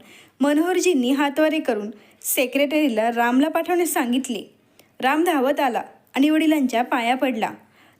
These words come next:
त्याने आईला मिठी मारली आणि रडत रडत म्हणाला, "आई बाबा, तुम्ही दोघे आम्हाला सोडून कुठे गेला होता आणि तुम्ही तुमच्याच घरात सर्व दागिने, पैसे चोरी करून तिथून पळून गेलात आणि ते पैसे तुम्ही या शोरूमसाठी वापरले का?"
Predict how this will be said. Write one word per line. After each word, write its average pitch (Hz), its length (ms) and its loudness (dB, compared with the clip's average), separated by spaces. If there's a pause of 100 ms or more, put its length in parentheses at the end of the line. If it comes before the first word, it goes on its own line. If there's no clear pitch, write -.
त्याने 285 160 2
आईला 269 320 0
मिठी 277 300 2
मारली 262 480 0 (420)
आणि 339 140 2
रडत 277 300 0
रडत 320 220 0
म्हणाला, 339 360 2 (580)
"आई 277 220 0
बाबा, 294 340 0 (420)
तुम्ही 311 220 4
दोघे 254 360 0 (120)
आम्हाला 277 280 2
सोडून 339 300 0
कुठे 311 240 0
गेला 339 240 2
होता 285 400 0 (480)
आणि 294 160 2
तुम्ही 262 300 2 (100)
तुमच्याच 320 380 2
घरात 254 300 0
सर्व 311 300 0
दागिने, 285 460 0 (380)
पैसे 294 340 2
चोरी 370 260 0
करून 233 400 -2
तिथून 359 320 0
पळून 302 280 2
गेलात 277 300 2 (600)
आणि 320 220 0
ते 392 60 0
पैसे 392 340 0
तुम्ही 247 380 2
या 294 100 4
शोरूमसाठी 311 540 0
वापरले 330 400 2
का?" 285 220 -2